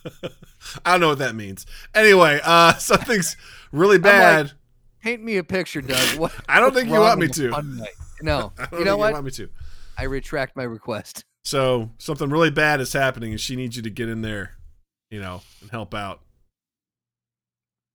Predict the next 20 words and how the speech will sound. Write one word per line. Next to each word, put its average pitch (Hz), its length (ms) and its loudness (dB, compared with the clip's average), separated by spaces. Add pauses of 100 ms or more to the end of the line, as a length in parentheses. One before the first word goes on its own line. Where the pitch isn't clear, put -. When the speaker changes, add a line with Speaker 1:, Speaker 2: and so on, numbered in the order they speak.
(1200)
Speaker 2:
Yeah, 180 420 -12 (200)
I 143 100 -12
mean, 160 400 -6 (840)
yep, 190 320 -6 (160)
sure. 180 440 -6 (140)
I, 160 340 -2 (140)
yeah. - 300 2 (540)
Speaker 1:
<laughs> - 640 -20
Speaker 2:
I 160 180 -4
don't, 175 320 -8 (240)
I'm, 208 260 -4 (400)
I'm 190 140 0
having 269 340 -2
a 185 120 0
hard, 190 260 -2 (960)
I'm 190 160 -2
treading 233 460 -2
lightly 170 360 -2
because 147 380 -8
I'm 135 260 -8